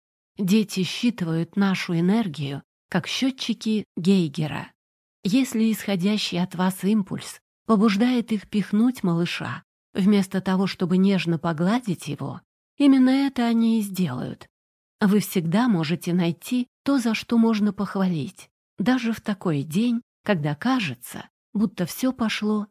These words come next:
наперекосяк. Ты заметил, что малышка беспокоится, и догадался, что ей нужно. Молодец. Твоя сестрёнка улыбается, когда ты ей напеваешь.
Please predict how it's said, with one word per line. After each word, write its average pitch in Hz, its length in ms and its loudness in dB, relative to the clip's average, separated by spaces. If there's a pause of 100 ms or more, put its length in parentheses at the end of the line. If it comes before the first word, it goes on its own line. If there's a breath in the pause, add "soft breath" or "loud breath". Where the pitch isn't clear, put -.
наперекосяк. 196 1000 -4 (440)
Ты 196 120 4
заметил, 170 640 2
что - 240 -6
малышка 165 500 -2
беспокоится, 214 960 -4 (340)
и 220 60 2
догадался, 240 640 4
что 220 240 -4
ей 220 180 2
нужно. 170 480 0 (420)
Молодец. 247 720 0 (520)
Твоя 254 280 2
сестрёнка 269 600 -2
улыбается, 156 880 0 (180)
когда 175 320 0
ты - 140 -2
ей 254 260 2
напеваешь. 165 840 -2